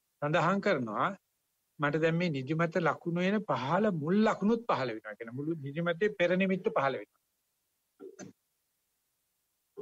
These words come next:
ඒ ළඟදිත් මම දවසක මතක් කරාවේ බ්‍රිස්බේන්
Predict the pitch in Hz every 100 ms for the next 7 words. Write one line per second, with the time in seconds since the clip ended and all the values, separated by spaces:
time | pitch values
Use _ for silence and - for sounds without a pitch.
0 | 135 117 107 - _ - - 131 _ _
1 | _ _ _ _ - - 110 127 147 151
2 | - 151 147 147 143 139 131 135 - 139
3 | 170 151 147 - 143